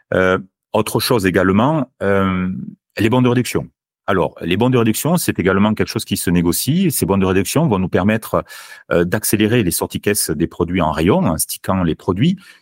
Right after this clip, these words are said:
Euh, donc, euh, euh, alors soit c'est le fournisseur qui les stick, euh, lui-même,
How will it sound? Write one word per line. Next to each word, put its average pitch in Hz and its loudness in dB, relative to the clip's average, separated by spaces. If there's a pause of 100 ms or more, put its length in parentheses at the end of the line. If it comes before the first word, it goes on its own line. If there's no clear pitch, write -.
(160)
Euh, 87 2
donc, 107 0
euh, 98 2
euh, 90 0
alors - -2
soit 117 -2
c'est - -4
le 85 0
fournisseur 92 -4
qui - -16
les 78 -10
stick, - -8
euh, 85 -2
lui-même, 104 2